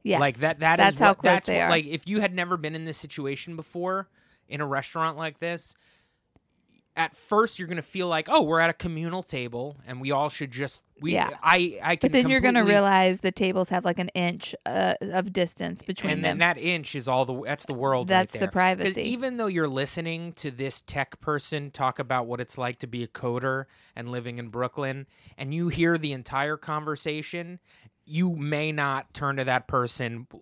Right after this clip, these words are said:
Speaker 2: You may not turn your head an, a, a quarter of an inch to your left, make direct eye to-,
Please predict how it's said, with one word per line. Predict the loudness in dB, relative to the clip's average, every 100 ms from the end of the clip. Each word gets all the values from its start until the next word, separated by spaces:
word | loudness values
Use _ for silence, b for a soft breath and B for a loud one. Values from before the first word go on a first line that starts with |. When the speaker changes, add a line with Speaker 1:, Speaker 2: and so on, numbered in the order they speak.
| -12 -2
Speaker 2:
You | 0
may | 2
not | 0 -2 -2
turn | -2 0 2
your | 4 4 2 -4 -10
head | -2 -2 -2 -8 b b b b -2
an, | -2 0 0
a, | 0 -2 -6
a | -8
quarter | -6 2 4 6 6
of | 6
an | 2
inch | -2 -6 -4
to | -2
your | 0 2
left, | 0 -2 -2 -6
make | -6 -2
direct | 2 4 2 -2
eye | -2 -2
to-, | -2 -6